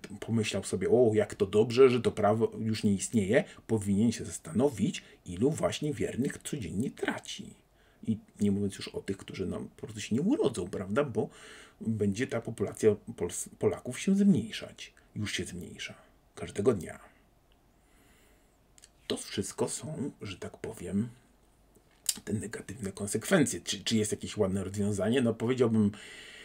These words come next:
nie wiem, może dla niektórych będzie to drastyczne.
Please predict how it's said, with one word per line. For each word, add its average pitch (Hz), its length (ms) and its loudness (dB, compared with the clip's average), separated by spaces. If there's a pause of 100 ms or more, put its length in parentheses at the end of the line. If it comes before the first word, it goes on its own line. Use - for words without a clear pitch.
(1040)
nie 113 180 -2
wiem, 101 240 -4
może 101 220 -4
dla 98 120 -8
niektórych 104 360 -8
będzie 101 220 -2
to 110 60 0
drastyczne. 123 600 2